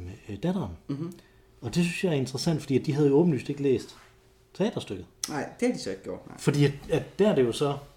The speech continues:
Speaker 1: netop inkorporeret
Speaker 2: Ja.
Speaker 1: i fortællingen. Og det der, det lyder som noget, som der vil ramme ret hårdt, øh, i en dramaturgisk
Speaker 2: Det gjorde
Speaker 1: setting,
Speaker 2: det også.
Speaker 1: ikke?
Speaker 2: Ja, det gjorde det virkelig.
Speaker 1: Og det var, og det var nemlig, at, at netop hele den, ikke hele den artikel, men en del af den artikel handlede om det her med, jamen,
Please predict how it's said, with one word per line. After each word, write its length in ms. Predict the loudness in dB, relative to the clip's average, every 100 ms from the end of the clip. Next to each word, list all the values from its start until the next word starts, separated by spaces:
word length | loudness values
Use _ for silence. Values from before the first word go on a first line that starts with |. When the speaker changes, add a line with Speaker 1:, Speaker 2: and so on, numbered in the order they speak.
| -20 -20 -12 4
Speaker 1:
netop 300 | 6 6 4
inkorporeret 720 | 0 2 0 6 8 8 6
Speaker 2:
Ja. 140 | 4
Speaker 1:
i 80 | 4 -2 -16 -20 -20 -20 -12
fortællingen. 440 | -2 2 2 2
Og 60 | 4
det 80 |
der, 140 | 6 6
det 100 | 4
lyder 200 | 6 6
som 140 | 4
noget, 180 | 2 2
som 80 | 2
der 80 | -2
vil 120 | -4
ramme 280 | -4 -4 -4
ret 120 | -6
hårdt, 380 | -4 -6 -6 -10 -10
øh, 500 | -6 -4 -6 -8 -10 -8
i 140 | -4 -4
en 480 | -6 -12 -16 -14 -8
dramaturgisk 540 | -6 -6 -4 -4 0
Speaker 2:
Det 140 | 0 4
gjorde 140 | 4
Speaker 1:
setting, 80 | 4
Speaker 2:
det 80 | 2
også. 200 | 0 -4 -4
Speaker 1:
ikke? 100 | -2
Speaker 2:
Ja, 40 |
det 60 | 0
gjorde 200 | 0 0
det 80 | 0
virkelig. 240 | -2 -2
Speaker 1:
Og 60 | -2
det 40 | -6 -12 -14
var, 60 | -4
og 60 | 0
det 80 |
var 60 | 0
nemlig, 300 | 2 0 -2
at, 120 | -6 -6
at 220 | -8 -4 0
netop 220 | 0 0
hele 180 | -2 -2
den, 280 | -4 -8 -10 -8 -8 -6 2
ikke 160 | 0
hele 220 | 2 0 0
den 80 | -4
artikel, 220 | -6 -4
men 100 | -4
en 140 | 2
del 140 | 4 4
af 60 |
den 80 | 2
artikel 260 | -2 -4 -4
handlede 280 | 0 0 0
om 100 | 0
det 120 | -2
her 80 | -2
med, 140 | -4
jamen, 380 | -4 -4 -6